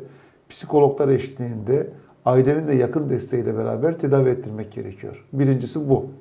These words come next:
Yani aile bunu yakın takibe alacak. Eğer gördüyse yüzleşecek ve kabullenecek ve sonrasında bunu mutlaka psikiyatri uzmanı ve ekibiyle hastane şartlarında ne gerekiyorsa yapılacak.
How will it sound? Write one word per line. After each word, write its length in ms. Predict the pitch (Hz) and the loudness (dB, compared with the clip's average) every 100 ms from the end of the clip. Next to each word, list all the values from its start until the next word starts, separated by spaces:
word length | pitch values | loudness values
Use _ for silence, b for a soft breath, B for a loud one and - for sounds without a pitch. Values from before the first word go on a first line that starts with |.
| - | -2
Yani 220 | 127 120 | 0 0
aile 560 | - 135 127 117 143 - B B B - | 0 2 4 4 4 2 B B B -6
bunu 440 | 131 139 123 - - | 0 2 2 -4 -2
yakın 280 | 123 - | -2 -2
takibe 420 | 139 123 110 104 113 | -2 -2 -2 -2 0
alacak. 440 | 139 139 160 156 B B B _ | 2 4 2 0 B B B _
Eğer 240 | 131 139 143 | 4 6 6
gördüyse 640 | 127 123 110 113 98 107 | 4 2 2 -4 -6 -10
yüzleşecek 680 | 101 123 127 135 120 113 117 | -6 -4 -2 -4 -4 -6 -6
ve 120 | 110 | -6
kabullenecek 680 | 120 143 147 151 139 180 180 B B B | -2 0 0 0 2 0 0 B B B
ve 100 | 156 | 0
sonrasında 680 | 156 170 151 127 - 120 110 | 0 2 2 0 -2 -4 -2
bunu 120 | 135 | -2
mutlaka 640 | 151 160 - 123 135 180 - B B _ | -2 -4 -4 -2 2 0 -2 B B _
psikiyatri 580 | - - 165 143 135 - | -18 -8 0 0 0 -2
uzmanı 680 | 151 117 117 123 151 165 127 | 0 0 0 -2 -2 -4 -4
ve 60 | |
ekibiyle 840 | 139 135 147 151 147 110 127 175 - B B _ | 0 0 0 4 4 4 2 2 -2 B B _
hastane 340 | 147 139 160 156 | 2 2 -2 -2
şartlarında 540 | 135 123 - 117 113 | -4 -4 -4 -4 -2
ne 120 | 120 | -2
gerekiyorsa 760 | 170 143 113 117 104 - 196 - - | 2 2 0 -4 -4 -4 -4 -6 0
yapılacak. 560 | 147 135 123 113 113 | 2 2 -2 -4 -8